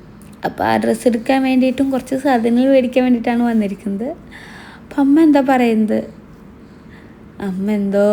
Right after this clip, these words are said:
ആ, അവിടെ തോറ്റ കേസാണ് പെബി അമ്മോട് പറഞ്ഞുകൊണ്ടിരിക്കുന്നത്.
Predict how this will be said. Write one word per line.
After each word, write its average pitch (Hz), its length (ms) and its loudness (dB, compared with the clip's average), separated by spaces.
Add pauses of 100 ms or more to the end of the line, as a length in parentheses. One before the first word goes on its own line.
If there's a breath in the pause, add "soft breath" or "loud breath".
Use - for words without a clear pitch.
(260)
ആ, 214 80 -4 (340)
അവിടെ 202 360 6
തോറ്റ 214 300 4
കേസാണ് 240 580 0
പെബി 208 260 -2
അമ്മോട് 196 460 0
പറഞ്ഞുകൊണ്ടിരിക്കുന്നത്. 175 880 -4